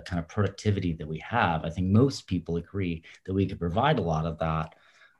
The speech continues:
um, without metering it. And, but also that I think at that point, then there would really be no point in kind of individualizing consumption. Like, what's the point in, you know, metering access to the canteen or, uh, the,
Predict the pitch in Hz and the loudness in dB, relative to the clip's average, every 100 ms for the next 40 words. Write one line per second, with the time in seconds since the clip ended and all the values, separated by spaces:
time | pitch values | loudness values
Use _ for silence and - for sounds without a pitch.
0 | 98 90 82 76 - _ - 90 95 127 | -8 -4 -2 -2 -6 _ -8 -2 4 4
1 | 107 90 80 78 78 80 85 - - - | 4 2 0 -2 -4 -4 -4 -8 -16 -16
2 | - - - 101 98 95 - _ 98 113 | -16 -20 0 4 6 4 0 _ 2 6
3 | 117 127 123 104 95 90 - 107 95 - | 8 6 4 2 2 0 2 2 2 0
4 | _ _ - _ _ - - - 110 127 | _ _ -20 _ _ -14 -8 0 6 6
5 | - 120 104 101 104 95 98 98 95 104 | 6 0 4 6 8 6 4 4 4 2
6 | 92 90 90 - 104 98 98 90 80 85 | 2 2 0 -2 2 2 2 -4 -4 -4
7 | 82 - - 110 104 82 98 107 87 80 | -4 -4 4 6 6 4 2 2 0 0
8 | 80 78 76 - 80 - 85 - - - | -2 -6 -10 -8 -8 -4 -6 -6 -12 -8
9 | 95 104 - 104 95 95 85 78 - _ | -4 -4 -4 -4 -2 0 0 -4 -6 _
10 | - - - 95 80 85 95 92 90 80 | -20 -18 -8 -4 0 0 2 0 0 2
11 | 82 82 80 - 82 - 80 80 - 82 | 0 -2 -2 -2 -2 -2 -8 -8 -6 -6
12 | 78 - 87 80 78 80 78 80 - _ | -6 -6 -4 -4 -4 -6 -6 -6 -8 _
13 | - _ _ 82 80 82 82 80 | -20 _ _ -6 -6 -2 -2 -2